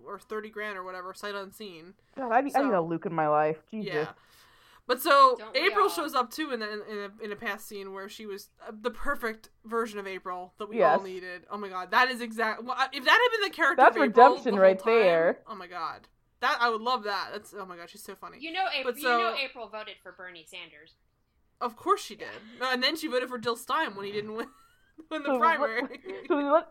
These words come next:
Speaker 2: maybe we don't love April.
Speaker 3: Yeah.
Speaker 1: No, I think she, I think she would have voted for Hillary Clinton, but, you know, I wouldn't have doubted if she considered voting
Speaker 3: She
Speaker 1: for
Speaker 3: probably
Speaker 1: Stein.
Speaker 3: had
Speaker 1: She
Speaker 3: to,
Speaker 1: would have
Speaker 3: she
Speaker 1: said
Speaker 3: probably
Speaker 1: that
Speaker 3: had
Speaker 1: she
Speaker 3: to
Speaker 1: was gonna
Speaker 3: have,
Speaker 1: vote for
Speaker 3: like,
Speaker 1: Stein.
Speaker 3: Lorelai and Rory talk her down from the Jill Stein vote and into the Hillary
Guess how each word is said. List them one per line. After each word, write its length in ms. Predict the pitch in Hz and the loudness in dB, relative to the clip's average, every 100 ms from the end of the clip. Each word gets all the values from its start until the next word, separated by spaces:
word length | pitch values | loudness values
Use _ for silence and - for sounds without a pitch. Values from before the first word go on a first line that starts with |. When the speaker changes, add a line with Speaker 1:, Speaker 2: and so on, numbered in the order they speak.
| 226 | -2
Speaker 2:
maybe 200 | 294 311 | 0 2
we 100 | 294 | 6
don't 220 | 226 208 | 8 8
love 140 | 180 175 | 4 0
April. 280 | 170 233 | 4 4
Speaker 3:
Yeah. 400 | 247 240 233 226 | 4 2 -8 -6
Speaker 1:
No, 200 | 254 247 | 4 8
I 100 | 247 | 8
think 160 | 370 370 | 6 0
she, 80 | 330 | 2
I 140 | 403 539 | 6 6
think 120 | 453 | 4
she 100 | 359 | 2
would 140 | 330 | 0
have 100 | 269 | 0
voted 200 | 226 214 | -2 -4
for 120 | 202 226 | -6 -10
Hillary 240 | 185 175 | -12 -14
Clinton, 280 | 190 165 170 | -16 -16 -16
but, 160 | 185 170 | -16 -16
you 100 | 214 | -14
know, 220 | 196 160 - | -12 -12 -12
I 100 | - | -8
wouldn't 200 | 233 254 240 | -6 -4 -4
have 100 | 208 | 4
doubted 360 | 233 233 214 | 6 6 4
if 100 | 208 | -4
she 140 | 208 220 | -8 -14
considered 540 | - 226 247 202 190 | -12 -12 -10 -10 -10
voting 220 | 190 185 | -12 -12
Speaker 3:
She 100 | 208 | -10
Speaker 1:
for 60 | 392 | -4
Speaker 3:
probably 300 | 403 415 453 | -2 -2 -4
Speaker 1:
Stein. 100 | 403 | -4
Speaker 3:
had 100 | 349 | -6
Speaker 1:
She 60 | |
Speaker 3:
to, 40 | 262 | -6
Speaker 1:
would 80 | 269 | -8
have 60 | |
Speaker 3:
she 60 | 392 | -6
Speaker 1:
said 80 | 403 | 2
Speaker 3:
probably 260 | 285 262 220 | 4 4 0
Speaker 1:
that 80 | 202 | -4
Speaker 3:
had 60 | |
Speaker 1:
she 60 | 214 | -6
Speaker 3:
to 60 | |
Speaker 1:
was 60 | 202 | -8
gonna 100 | 196 | -6
Speaker 3:
have, 80 | 202 | -6
Speaker 1:
vote 120 | 190 | -8
for 60 | 233 | -10
Speaker 3:
like, 80 | 214 | -12
Speaker 1:
Stein. 160 | - 202 | -10 -10
Speaker 3:
Lorelai 400 | 226 220 214 202 | -10 -10 -10 -12
and 100 | 202 | -14
Rory 300 | 196 190 190 | -18 -18 -20
talk 240 | 196 185 | -20 -20
her 60 | 180 | -20
down 240 | 180 175 175 | -18 -18 -20
from 100 | 175 | _
the 60 | |
Jill 180 | 175 170 | _ -20
Stein 280 | 175 180 170 165 | -20 -20 -20 -20
vote 220 | 156 156 | -20 -20
and 100 | _ _ | _ _
into 140 | 160 _ | _ _
the 80 | _ | _
Hillary 300 | 180 _ _ | -20 _ _